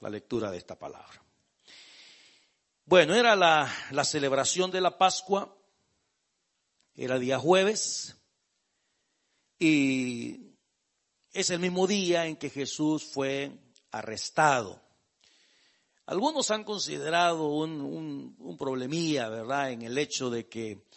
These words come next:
si la, el cordero pascual se sacrificaba el día viernes, ¿por qué entonces estaba, eh, se está hablando de, del sacrificio, eh,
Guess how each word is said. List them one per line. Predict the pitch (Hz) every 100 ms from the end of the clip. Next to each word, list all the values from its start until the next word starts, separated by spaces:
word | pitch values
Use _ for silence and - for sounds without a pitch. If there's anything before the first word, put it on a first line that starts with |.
| _ _ _ _
si | - - 170 151
la, | 135 127 123 120 117 113 113 110 - - - _ -
el | - 156
cordero | 143 135 135 170 156 -
pascual | 139 - 175 170 160
se | -
sacrificaba | 156 156 - 143 139 143 - 170 160 147
el | 131
día | 156 151
viernes, | 127 147 170 180 160 143 120 -
¿por | - 131 123
qué | - 160
entonces | 147 - 185 180 143 - 127 117
estaba, | 123 113 - 147 139 131 110 _ _ _ _ _ _ _
eh, | 127 127 127 123 120 117 -
se | 175 165
está | 147
hablando | 151 156 156 165 165
de, | 147 139 127
del | 131
sacrificio, | 123 139 131 123 185 170 151 143 135 123 113 _ _ _ _
eh, | - 135 127 123 120